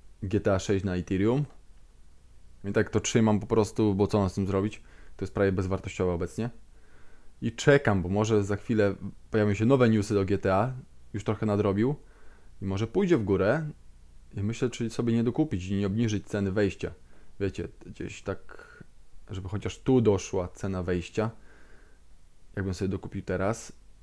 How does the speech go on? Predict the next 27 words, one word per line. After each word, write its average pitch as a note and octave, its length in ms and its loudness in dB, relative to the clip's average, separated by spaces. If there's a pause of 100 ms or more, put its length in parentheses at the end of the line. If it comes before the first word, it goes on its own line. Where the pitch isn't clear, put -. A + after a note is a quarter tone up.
(160)
i G2+ 120 -6
może G#2 200 -2
wtedy G2+ 200 0
bym G2 80 0
sobie G2 180 -4
wyszedł, A#2 520 2 (800)
kiedy G#2 200 -4
pojawią G#2 320 2
się A2 120 0
nowe G#2 200 6
zwiastuny G#2 420 2
o G2+ 100 4
G G2+ 140 2
T G2+ 140 2
A G2+ 40 0
sześć A#2+ 380 0
lub G2+ 160 -2
nowe G2 240 -2
newsy G2+ 280 -2
o G2 60 -2
tej G2+ 160 -2
grze. A#2+ 260 2 (1040)
Bo A#2 100 0
widzę, F3+ 180 2
że F#3+ 100 0
ten F3+ 140 0
token F3 460 -2